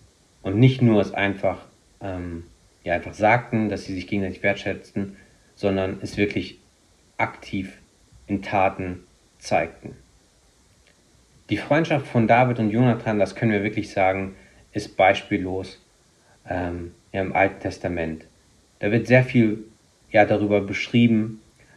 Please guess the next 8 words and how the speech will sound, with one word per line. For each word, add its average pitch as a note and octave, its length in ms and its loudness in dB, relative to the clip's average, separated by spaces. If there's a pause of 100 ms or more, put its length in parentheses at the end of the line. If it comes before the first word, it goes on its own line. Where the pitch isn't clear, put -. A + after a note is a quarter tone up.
(220)
ähm, F#2 440 -6
wie G#2+ 160 0
intensiv, B2+ 560 4 (220)
also F#2+ 320 -8
wie F#2+ 160 -10
innig A#2+ 380 2
die, G2 420 -4
ähm, E2+ 420 -10